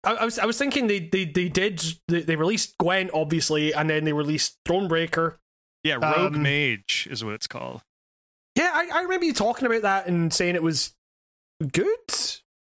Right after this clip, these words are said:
Speaker 2: It's, well, I mean, like, I'm, I got really hooked on Gwent this year, like, a shit
Speaker 1: Right.
Speaker 2: ton. Like, I play, I play it, like, all the time now.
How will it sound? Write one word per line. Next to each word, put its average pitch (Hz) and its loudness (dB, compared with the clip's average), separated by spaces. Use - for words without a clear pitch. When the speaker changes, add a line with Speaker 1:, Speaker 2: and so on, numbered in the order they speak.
Speaker 2:
It's, - -6
well, 233 -2
I 233 2
mean, 226 0
like, 196 0
I'm, 247 -2
I 175 2
got 180 0
really 143 0
hooked 135 -6
on 117 -4
Gwent 123 -4
this - -6
year, 156 -2
like, 123 -6
a - -18
shit - -2
Speaker 1:
Right. 170 -2
Speaker 2:
ton. 151 -6
Like, 120 -6
I 110 -2
play, 165 -4
I 123 0
play 143 -2
it, - -2
like, 107 -4
all 107 -4
the 101 -12
time 110 -6
now. 95 -12